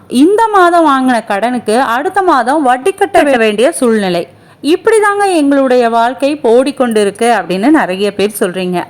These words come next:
அதே மாதிரி கடன் வாங்காம இருந்தாலே வரக்கூடிய வருமானத்தை வைத்து நிம்மதியாக வாழ்க்கை நடத்தலாம் அப்படின்னு நீங்க சொல்றீங்க. ஆனா கடனை வாங்காம இருக்க முடியலங்க.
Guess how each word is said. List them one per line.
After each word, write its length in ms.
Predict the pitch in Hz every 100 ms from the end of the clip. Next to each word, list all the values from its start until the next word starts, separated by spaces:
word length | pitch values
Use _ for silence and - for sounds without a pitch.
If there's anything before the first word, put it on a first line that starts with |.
| -
அதே 320 | 190 190 220
மாதிரி 440 | 262 202 190 262 -
கடன் 460 | - 269 294 392 349
வாங்காம 460 | 269 269 262 277
இருந்தாலே 800 | 311 240 220 233 247 233 226 320 339
வரக்கூடிய 720 | 214 302 359 339 311 285 254
வருமானத்தை 600 | 233 233 233 226 220 202
வைத்து 420 | 208 240 - 381
நிம்மதியாக 680 | 254 220 220 226 220 214 302
வாழ்க்கை 420 | 247 190 214 220
நடத்தலாம் 480 | 196 190 196 196 208 - - -
அப்படின்னு 360 | 262 262 311 359
நீங்க 260 | 294 226 220
சொல்றீங்க. 400 | 214 208 214 196 226 - -
ஆனா 400 | 233 262 220 302
கடனை 540 | - 254 320 392 320
வாங்காம 540 | 226 247 302 277 240
இருக்க 340 | 339 262 247 269
முடியலங்க. 540 | 226 208 202 190 190